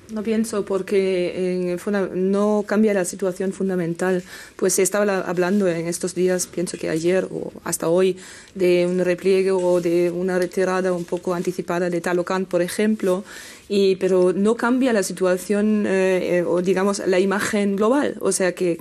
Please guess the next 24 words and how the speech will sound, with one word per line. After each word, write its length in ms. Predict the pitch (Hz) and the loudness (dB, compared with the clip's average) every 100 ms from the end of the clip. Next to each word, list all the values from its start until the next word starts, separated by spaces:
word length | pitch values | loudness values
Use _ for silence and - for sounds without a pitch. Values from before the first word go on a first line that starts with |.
| - - | -10 -16
eh, 160 | - - - - - - | -16 -16 -20 -20 -20 -2
mm, 260 | 202 190 196 | 0 2 2
será 300 | 269 233 240 | 2 0 0
la 100 | 214 | 0
misma. 500 | 226 - 196 165 165 180 | -2 -2 -4 -4 -8 -4
Yo, 580 | 190 196 196 202 202 - 180 - | 0 2 2 0 0 -4 -6 0
pues, 180 | 190 - - - - 494 - 185 202 | 0 2 -2 -6 -4 -4 -4 -4 -4
mm, 200 | 208 196 - | -2 -4 0
no 220 | 220 247 | 2 4
soy 160 | 254 | 4
del 180 | 220 202 | 4 2
terreno 800 | 214 214 240 233 214 247 - 185 185 | 0 2 2 2 0 0 -2 -8 -6
como, 360 | 202 190 185 | -4 -2 -2
como 180 | 190 190 | -2 0
Bente 380 | 190 208 202 208 | 0 0 0 0
y 100 | 185 | 0
como 340 | 185 185 180 185 | -2 -4 -4 -4
Shakiba, 580 | 175 - 233 190 220 240 - - - _ | -4 -2 0 0 -2 -6 -14 -18 -20 _
pero 300 | 202 196 190 | 0 4 4
a 40 | 196 | 4
mí 120 | 208 | 4
me 80 | 214 | 4
parece 440 | 208 220 - 247 | 2 2 2 0
que, 520 | 220 190 185 180 180 | 2 4 6 4 2